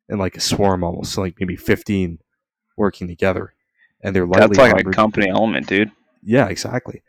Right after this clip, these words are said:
Speaker 1: They're lightly armed, they're lightly armored, but, I mean, hey, who, wh-, what are they up against, you know?
Speaker 2: Exactly. Dude, and that, that, uh, that speed, especially if you, uh,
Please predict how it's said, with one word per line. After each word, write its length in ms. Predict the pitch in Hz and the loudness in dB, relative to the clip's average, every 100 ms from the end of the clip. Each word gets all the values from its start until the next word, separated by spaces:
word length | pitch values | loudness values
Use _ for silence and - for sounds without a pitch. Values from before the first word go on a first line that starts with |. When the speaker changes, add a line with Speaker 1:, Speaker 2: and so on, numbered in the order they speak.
| _ | _
Speaker 1:
They're 100 | - | -10
lightly 300 | 98 107 - | -4 -2 -2
armed, 280 | 101 95 92 | -4 -4 -6
they're 140 | - 90 | -8 -4
lightly 280 | 92 98 92 | -2 -2 -2
armored, 360 | 95 95 87 - - | -2 -2 -6 -4 0
but, 240 | 107 104 - _ _ _ _ _ _ - | 0 0 -12 _ _ _ _ _ _ -8
I 80 | 101 | -6
mean, 180 | 87 85 | -4 -2
hey, 300 | 101 104 - | -2 -2 -4
who, 180 | 110 101 | -8 -8
wh-, 380 | 95 92 95 95 | -8 -4 -4 0
what 160 | 95 | 2
are 80 | 92 | 2
they 120 | 90 | 0
up 140 | 87 101 | -2 -2
against, 480 | 104 95 98 - - | -4 -8 -12 -12 -10
you 80 | 92 | -6
know? 240 | 95 107 - - _ - - _ _ - | -4 -4 -8 -20 _ -20 -20 _ _ -8
Speaker 2:
Exactly. 800 | 107 107 104 104 - 98 90 - _ _ _ - _ _ _ _ _ _ _ _ _ - | -6 2 4 4 4 2 0 -2 _ _ _ -20 _ _ _ _ _ _ _ _ _ 2
Dude, 300 | 113 104 - | 4 6 6
and 200 | 127 123 | 6 6
that, 220 | 131 - _ | 6 4 _
that, 360 | - 123 117 117 | 2 6 6 6
uh, 380 | 120 107 107 101 | 6 6 4 2
that 200 | 117 98 | 2 2
speed, 640 | - - - 113 110 123 - | 0 -4 0 2 4 4 0
especially 560 | 107 - 120 107 - | -4 2 2 4 0
if 180 | 117 - | -2 -2
you, 280 | 113 107 104 | -2 2 4
uh, 320 | 101 95 90 | 6 6 4